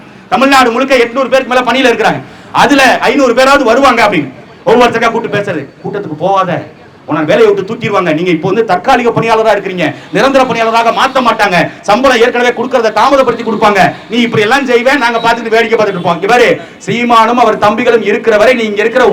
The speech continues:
ஒருத்தரையும் வேலையை விட்டு துரத்தவும் முடியாது, உன்னை நாங்க செய்யவும் விட மாட்டோம். நீங்க என்ன அவர்கள் ஐந்நூறு பேர் நினைக்கிறீங்க? எங்களை நம்பி இருக்காங்களா முப்பத்தி ரெண்டு லட்சம் பேர் எங்களுக்கு வாக்கு செலுத்திருக்காங்க. எட்டு, எட்டு சதவீத வாக்கு வாங்கியிருக்கோம்.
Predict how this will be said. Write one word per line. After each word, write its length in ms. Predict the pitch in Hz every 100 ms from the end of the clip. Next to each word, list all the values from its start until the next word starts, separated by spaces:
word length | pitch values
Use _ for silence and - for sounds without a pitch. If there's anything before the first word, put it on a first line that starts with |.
| 196
ஒருத்தரையும் 440 | 233 233 226 247
வேலையை 160 | 220 233
விட்டு 180 | 220 208
துரத்தவும் 400 | 214 226 220 196
முடியாது, 380 | 233 240 214 311 - - -
உன்னை 100 | 226 226
நாங்க 160 | 214 208
செய்யவும் 340 | 262 285 320
விட 80 | 294 294
மாட்டோம். 260 | 285 175 - - - 160
நீங்க 140 | 254 254
என்ன 120 | 269 254
அவர்கள் 220 | 247 233 240
ஐந்நூறு 260 | 277 269
பேர் 160 | 277 269
நினைக்கிறீங்க? 340 | 247 247 226 180 - - - 151
எங்களை 180 | 208 240 254
நம்பி 140 | 262
இருக்காங்களா 320 | 247 240 247 240
முப்பத்தி 280 | 233 247 240
ரெண்டு 160 | 226
லட்சம் 200 | 214 208 226
பேர் 120 | 269
எங்களுக்கு 240 | 240 208
வாக்கு 180 | 214 214
செலுத்திருக்காங்க. 420 | 214 214 233 247 220
எட்டு, 240 | 220 240
எட்டு 180 | 220 226
சதவீத 260 | 226 214 202
வாக்கு 220 | 254 247
வாங்கியிருக்கோம். 400 | 208 202 254 320